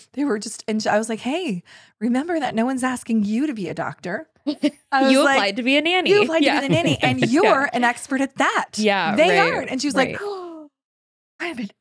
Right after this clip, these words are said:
Speaker 1: expert nanny. You are right." It,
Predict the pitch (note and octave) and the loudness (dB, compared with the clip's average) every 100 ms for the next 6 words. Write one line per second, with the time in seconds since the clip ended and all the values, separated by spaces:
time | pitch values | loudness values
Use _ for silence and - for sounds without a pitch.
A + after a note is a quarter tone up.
0 | - - - - G#3 G3+ G3 G3 F#3 E3 | -16 -14 -12 -8 -6 -4 0 0 0 -2
1 | E3 B3 D#4 F3 E3+ D#3 D3+ E3+ - G3+ | -4 -4 -6 -6 -10 -10 -16 -10 -10 -10
2 | - - - E4 | -12 -12 -4 -4